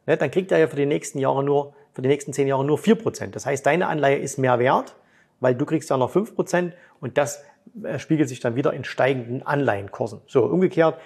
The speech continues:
wenn die Zinsen weiter steigen, dann fallen die Anleihenkurse. So, ähm, und jetzt gucken wir uns nochmal hier ganz kurz an, wie die Entwicklung ist. Und das ist seit neunzehnhundertachtundzwanzig. Und da siehst du, also das ist wirklich schon fast hundert Jahre, es gab immer mal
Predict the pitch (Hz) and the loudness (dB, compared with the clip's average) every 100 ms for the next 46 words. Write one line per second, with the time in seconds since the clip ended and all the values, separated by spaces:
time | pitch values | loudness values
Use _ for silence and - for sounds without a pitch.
0 | - - 120 113 165 160 127 113 110 - | -8 -4 -4 -2 -2 -2 -2 -2 0 2
1 | 147 170 165 - - _ - 127 143 135 | 4 4 -2 -8 -20 _ -2 -2 -2 -8
2 | - - 139 160 135 117 113 104 110 - | -20 -4 0 2 0 -4 -4 -4 -4 -6
3 | - - - - 147 - - - - _ | -8 -8 -14 0 2 2 -4 -20 -20 _
4 | 147 143 143 139 139 151 123 185 196 151 | 4 6 6 4 0 -6 -4 -2 -2 -2
5 | 156 143 131 135 147 170 - 127 - 147 | -2 0 -2 -2 -4 -4 -8 -6 -2 -2
6 | 269 - _ _ _ _ _ _ _ _ | -2 -10 _ _ _ _ _ _ _ _
7 | - - 139 135 131 113 147 135 165 214 | -20 -8 -4 -2 0 0 0 2 2 0
8 | - 147 139 131 127 131 185 190 123 - | -2 -2 -2 -2 -2 0 -2 -2 -2 -2
9 | 143 - 123 - 117 123 - - - - | -4 -8 -10 -4 -4 -2 -4 -4 -16 -20
10 | - - 143 131 117 98 160 190 202 262 | -20 -6 -2 2 0 0 -6 -4 -4 -4
11 | 277 - 117 113 123 131 143 165 - 143 | -4 -6 -4 -4 -6 0 0 0 0 0
12 | - 151 - 165 123 113 123 147 208 - | 0 -2 -2 -2 0 2 4 4 0 -4
13 | - - - 147 - 180 - - 285 277 | -20 -14 -6 -2 2 2 0 -6 0 4
14 | 208 139 131 156 190 | 4 6 4 4 2